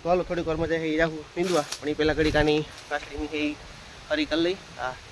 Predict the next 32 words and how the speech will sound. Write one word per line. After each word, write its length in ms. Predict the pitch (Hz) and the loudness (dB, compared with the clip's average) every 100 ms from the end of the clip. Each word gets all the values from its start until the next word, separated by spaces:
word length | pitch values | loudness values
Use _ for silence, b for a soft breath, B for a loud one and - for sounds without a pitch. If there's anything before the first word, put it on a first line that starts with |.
| - - | -18 -10
કારણ 140 | 131 143 | -6 0
કે 100 | 147 | 4
આજે 200 | 160 175 | 4 4
એવું 340 | 180 175 175 | 6 6 6
વાતાવરણ 400 | 175 175 185 196 | 4 6 4 4
બહુ 140 | 180 165 | 2 0
મસ્ત 260 | 156 - | -2 -2
મજાનું 280 | 139 135 147 | -4 -2 -2
છે 60 | 185 | -2
ને, 80 | |
રણમાં 240 | 165 175 180 | 0 4 2
ઉડી 160 | 190 | 2
ગયો 200 | 190 196 | 2 4
પવન, 320 | 185 233 196 135 - | 8 10 10 6 -4
કાંઈ 120 | 156 147 | -2 0
ઘટે 300 | 165 165 180 | 0 2 4
નહીં 100 | 147 | 2
એવો, 160 | 139 - - - - 160 | 0 -6 -20 -20 -6 0
બહુ 140 | 156 | 4
જોરદાર 300 | 170 170 151 | 4 4 2
પવન 140 | 139 | 2
ઉડી 260 | 139 131 131 | -2 -2 -4
ગયો 120 | 151 | -6
છે. 60 | 208 - - - - - - - - - - - | -6 -12 -14 -14 -14 -18 -20 -20 -20 -20 -12 -4
તો 120 | 143 | 0
હવે 300 | 151 147 147 | 4 6 4
શીખ 260 | 160 160 170 | 2 0 0
ઉતારવા 300 | 170 175 - | 2 2 0
છે, 100 | - | -4
પણ 100 | 135 | -4
હવે 140 | 139 | -2
ઈ 200 | 143 | -2